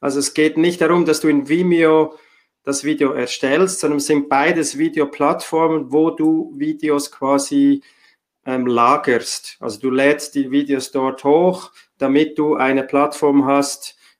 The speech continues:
die, die, die auch wieder ausspielen kann. Ob das via Link ist, ob das via Einbettung ist auf deiner Website. Also wenn du das, ein Video hast, kannst du es natürlich auf beiden,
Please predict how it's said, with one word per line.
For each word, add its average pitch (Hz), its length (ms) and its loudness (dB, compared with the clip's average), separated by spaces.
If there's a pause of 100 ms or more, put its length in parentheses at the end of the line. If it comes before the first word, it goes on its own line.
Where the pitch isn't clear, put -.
(160)
die, 135 500 -4 (400)
die, 143 180 0
die 143 200 2
auch 123 200 -2
wieder 139 360 0
ausspielen 135 560 0
kann. 127 240 -2
Ob 120 140 -4
das 127 180 -6
via 131 200 -2
Link 147 320 0
ist, 156 200 -2
ob 135 180 -4
das 127 340 -6
via 135 240 -2
Einbettung 151 680 0
ist 143 200 -2
auf 135 140 -6
deiner 123 280 -4
Website. 127 680 -4 (320)
Also 117 320 -2
wenn 160 260 6
du 160 220 6
das, 147 340 0
ein 139 240 4
Video 151 300 2
hast, 143 320 -2
kannst 147 320 -2
du 139 40 -6
es 131 120 -10
natürlich 139 460 -2
auf 123 160 -8
beiden, 131 600 -2